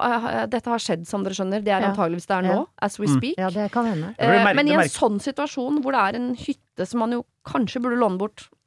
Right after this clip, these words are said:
Speaker 1: vet ikke. Hva tenker dere?
Speaker 3: Ja, men jeg
Speaker 2: Ja.
Speaker 3: hører jo at hun er sint når hun begynner å snakke om sånn, «Det er noen som sover i senga mi», og sånn. Når det går inn på de små detaljene, da merker man, da, da koker det. Hun,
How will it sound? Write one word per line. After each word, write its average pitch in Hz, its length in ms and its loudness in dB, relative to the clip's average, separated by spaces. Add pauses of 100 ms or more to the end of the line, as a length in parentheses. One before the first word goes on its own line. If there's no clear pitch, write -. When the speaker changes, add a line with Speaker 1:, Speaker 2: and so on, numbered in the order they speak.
(160)
Speaker 1:
vet - 140 -14
ikke. - 140 -18 (1080)
Hva 240 100 0
tenker 226 220 -6
dere? - 140 -10
Speaker 3:
Ja, 131 60 -2
men - 40 6
jeg 240 140 8
Speaker 2:
Ja. - 80 2
Speaker 3:
hører 131 120 8
jo 101 80 0
at 98 100 -6
hun 151 140 0
er 113 560 2
sint 127 320 -2
når 117 160 2
hun 113 100 2
begynner 101 220 0
å 98 40 -2
snakke 104 140 -2
om 98 80 -2
sånn, 104 180 0
«Det 113 480 -4
er 110 100 -8
noen 127 120 -2
som 175 100 4
sover 131 320 2
i 117 40 -6
senga 123 340 0
mi», 127 100 0
og 120 100 2
sånn. 147 120 4
Når 165 100 6
det 170 100 8
går 160 120 8
inn 131 80 0
på 131 200 -2
de 139 260 4
små 123 260 4
detaljene, 127 440 4
da 139 100 6
merker 135 320 0
man, 107 160 -6
da, 120 460 4
da 107 340 0
koker 113 440 -2
det. 107 120 2
Hun, 113 180 0